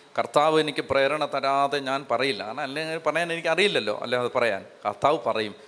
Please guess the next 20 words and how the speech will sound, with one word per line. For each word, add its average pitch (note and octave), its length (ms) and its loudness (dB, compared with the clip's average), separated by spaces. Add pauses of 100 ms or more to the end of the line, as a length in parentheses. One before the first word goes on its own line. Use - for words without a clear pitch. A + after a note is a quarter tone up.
(180)
"ദേ A#2+ 80 0
ഇനി B2 280 0
ഇതിനു C3 300 -2
വേണ്ടി C#3 340 0
പ്രാർത്ഥിക്കാൻ A#2 500 -2
പറ." G2 180 2 (840)
പക്ഷേ B2+ 260 2
പരിശുദ്ധാത്മാവ് B2 920 0
അതിനനുസരിച്ച് C3 800 -4 (100)
കൊയ്ത്ത് D#3+ 500 0
നടക്കുന്നല്ലോ, A2+ 560 -2
അതിന് A2 160 -4
വലിയ A#2 340 -2
സന്തോഷം. G#2 460 -2 (420)
അതിനനുസരിച്ച് A#2 580 0
എത്ര C#3 300 0
പേരാണെന്നറിയോ? B2 760 0
എത്ര - 340 0
പേര് A#2 600 -4 (1120)
എത്ര - 320 0